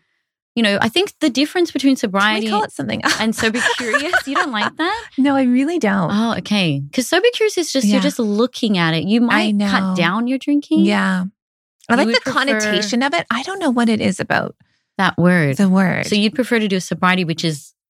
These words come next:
Speaker 1: nothing.
Speaker 2: Well, I'm not, no. <laughs>
Speaker 1: Okay.
Speaker 2: I'm saying I like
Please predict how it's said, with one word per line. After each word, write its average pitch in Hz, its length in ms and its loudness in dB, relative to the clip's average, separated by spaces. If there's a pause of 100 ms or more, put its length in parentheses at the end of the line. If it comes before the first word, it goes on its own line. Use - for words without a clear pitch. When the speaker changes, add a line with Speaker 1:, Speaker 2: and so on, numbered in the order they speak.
(460)
Speaker 1:
nothing. 175 500 0 (640)
Speaker 2:
Well, 262 600 2 (100)
I'm 247 160 0
not, 285 280 -2 (140)
no. 233 440 2
<laughs> - 840 -4
Speaker 1:
Okay. - 500 -4 (1200)
Speaker 2:
I'm 311 200 0
saying 302 800 0 (120)
I 226 180 0
like 226 460 -2